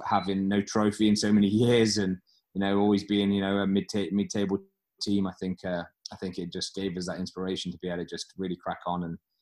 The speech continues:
you know, get, get them two victories. So no, it was, uh, it was a cr-, it was a crazy, crazy experience, but to be able to bring some silverware home for the, for the first time in such a long time was, uh, was a really special moment for me, and probably up there as one of my, uh,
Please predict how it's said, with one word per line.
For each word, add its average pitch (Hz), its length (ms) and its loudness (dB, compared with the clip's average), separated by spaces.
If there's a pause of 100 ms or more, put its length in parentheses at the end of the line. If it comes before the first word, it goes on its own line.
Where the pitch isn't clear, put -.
(300)
you 87 80 -8
know, 87 100 -4
get, 78 280 -8
get 82 140 -8
them 90 140 -4
two 90 160 -8
victories. 87 460 -6
So 82 320 -6
no, 85 220 -6
it 82 80 -4
was, 87 180 -6
uh, 82 140 -6 (260)
it 92 40 -12
was 87 100 -8
a 87 40 -8
cr-, - 180 -12
it 95 60 -8
was 95 120 -4
a - 40 -8
crazy, 98 440 0 (100)
crazy 101 300 -2
experience, 92 460 -6
but 85 180 -10 (500)
to 95 60 -6
be 107 80 4
able 101 100 4
to - 20 -6
bring 101 300 -2
some - 160 -4
silverware 92 420 -2
home 101 240 0
for - 120 -14 (100)
the, 90 240 -6 (240)
for 92 80 -6
the 95 80 -4
first 95 300 -4
time 92 260 -2
in 90 60 -4
such 87 220 -8
a 92 40 -6
long 90 200 -4
time 85 340 -6
was, 85 260 -8
uh, 82 240 -8 (400)
was 92 80 -6
a 98 60 -2
really 98 180 2
special 95 380 -4
moment 95 280 -2
for 92 100 -8
me, 90 140 -2
and 90 140 -6
probably 92 340 -4
up 78 120 -6
there 85 160 -8
as 85 200 -10
one 92 160 -6
of 87 60 -4
my, 90 300 -4
uh, 85 220 -10